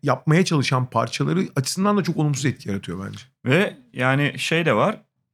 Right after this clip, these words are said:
Speaker 2: Bu, bu da zaten önceki senelerde konuştuğumuz, işte playoff'ta mesela çok ciddi sıkıntılarını da yaşadıkları bir durum. Ee, kısaları potaya gitmekte çok zorlanıyor abi.
Speaker 1: Evet.
Speaker 2: Yani bu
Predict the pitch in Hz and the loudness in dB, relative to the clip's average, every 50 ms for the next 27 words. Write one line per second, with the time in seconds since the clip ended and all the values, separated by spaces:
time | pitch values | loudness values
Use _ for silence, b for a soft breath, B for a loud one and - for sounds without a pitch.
0 | _ _ _ _ _ _ - 131 131 107 107 117 110 113 - _ _ - 127 120 | _ _ _ _ _ _ -20 -18 -16 -14 -10 -10 -10 -10 -10 _ _ -8 -6 -2
1 | 117 117 107 - - _ - 110 113 107 107 120 107 - 87 110 107 104 95 - | 0 0 0 -2 -4 _ -8 -4 -4 -4 -2 -2 -2 0 0 0 -2 -2 -4 -6
2 | - - 110 104 101 95 98 98 98 95 101 98 - 98 98 95 - - 104 98 | -6 -4 -2 -2 -2 0 0 -2 -2 -2 -4 -4 -2 -2 -2 -2 -2 -4 -2 -2
3 | 92 87 95 95 - - 101 - - 110 110 110 104 98 - 104 98 98 95 - | -2 -2 -4 -6 -4 -6 -8 -4 0 2 2 2 2 2 0 -2 0 0 0 -2
4 | 113 104 101 98 98 - - _ _ _ _ _ _ _ _ _ _ _ _ - | -2 0 0 2 0 0 -4 _ _ _ _ _ _ _ _ _ _ _ _ -6
5 | - 113 101 - - - - - 117 101 104 95 101 101 - - - - 104 95 | -4 -4 -4 -4 -6 -20 -14 -10 -8 -6 -4 -2 -2 -2 -4 -4 -6 -4 -6 -6
6 | 98 98 101 104 104 104 110 101 95 87 85 90 - 90 80 82 - - 87 92 | -4 -4 -4 -2 0 0 0 0 0 0 -2 -2 -4 -6 -8 -10 -8 -6 -6 -4
7 | 87 90 82 92 131 180 214 b b b b b b b b b _ - - 65 | -4 -6 -4 -2 -2 -2 -4 b b b b b b b b b _ -12 -10 -8
8 | - 50 50 50 50 52 - 135 - _ - - - - - 120 127 139 151 143 | -8 -8 -8 -8 -10 -10 -10 -12 -14 _ -12 -8 -8 -4 -2 2 2 2 2 2
9 | - 135 127 - 147 147 127 123 - - 143 127 139 135 - - 151 143 - 170 | 0 -2 0 2 2 2 2 0 -2 -4 -4 -2 -2 -4 -4 -2 -4 -4 -2 0
10 | 151 110 90 82 73 64 76 101 - 131 120 107 - - _ _ _ _ _ _ | 0 0 2 0 0 0 0 0 0 0 -2 -2 -4 -10 _ _ _ _ _ _
11 | _ _ _ _ _ _ _ - 98 95 98 107 120 127 - - | _ _ _ _ _ _ _ -4 -2 0 2 2 2 0 -2 -4